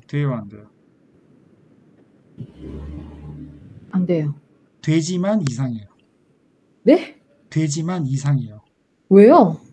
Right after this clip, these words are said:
Speaker 1: 어,
Speaker 2: 왜,
Speaker 1: 왜냐-,
Speaker 2: 왜
Speaker 1: 어,
Speaker 2: 이상해요?
Speaker 1: 어. "이 버스는
Speaker 2: 음.
Speaker 1: 서울역에 갑니다." 어, 쓸 수 있어요.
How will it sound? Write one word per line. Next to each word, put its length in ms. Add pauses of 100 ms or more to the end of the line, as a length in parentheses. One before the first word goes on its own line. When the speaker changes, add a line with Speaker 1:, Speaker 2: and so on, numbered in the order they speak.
(120)
Speaker 1:
어, 180
Speaker 2:
왜, 300
Speaker 1:
왜냐-, 320
Speaker 2:
왜 160
Speaker 1:
어, 80
Speaker 2:
이상해요? 420
Speaker 1:
어. 240 (320)
"이 100
버스는 400
Speaker 2:
음. 40
Speaker 1:
서울역에 720
갑니다." 880 (160)
어, 100
쓸 160
수 160
있어요. 460